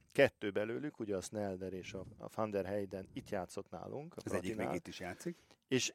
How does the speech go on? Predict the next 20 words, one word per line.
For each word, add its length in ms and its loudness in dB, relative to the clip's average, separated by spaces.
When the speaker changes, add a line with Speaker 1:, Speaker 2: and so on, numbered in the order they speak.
Speaker 1:
és 280 2
egyáltalán 600 10
nem 180 4
érezzük 480 6
úgy, 220 2
hogy 140 6
ők 160 6
más 240 8
bolygón 480 4
vannak, 440 0
mint 240 -4
a 80 2
mieink. 640 -2
Sőt, 460 2
a 160 -2
Van 160 8
der 140 6
Heydent 480 6
azt 140 2
gyakorlatilag 760 2